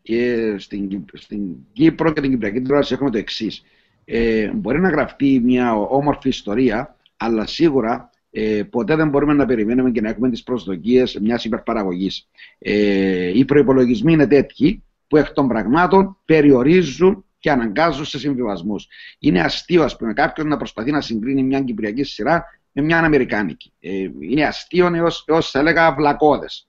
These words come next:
Ε, μια κυπριακή σειρά μπορεί να στοιχίζει δύο, τρεις, τέσσερις χιλιάδες ευρώ το επεισόδιο, μια αντίστοιχη αμερικάνικη δύο, τρία, τέσσερα και δέκα εκατομμύρια το επεισόδιο.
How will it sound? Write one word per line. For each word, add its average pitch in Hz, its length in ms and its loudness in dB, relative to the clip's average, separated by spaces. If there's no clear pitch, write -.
Ε, 143 280 2
μια 143 360 0
κυπριακή 147 380 -2
σειρά 143 200 0
μπορεί 139 180 -2
να 147 60 2
στοιχίζει 117 640 -4
δύο, 135 340 0
τρεις, 151 240 0
τέσσερις 147 420 -2
χιλιάδες 127 380 -2
ευρώ 113 220 -4
το 120 60 0
επεισόδιο, 160 600 0
μια 156 220 -2
αντίστοιχη 135 420 0
αμερικάνικη 139 680 0
δύο, 147 220 4
τρία, 147 200 0
τέσσερα 147 520 0
και 135 440 0
δέκα 151 260 0
εκατομμύρια 127 640 0
το 98 80 -6
επεισόδιο. 82 540 -10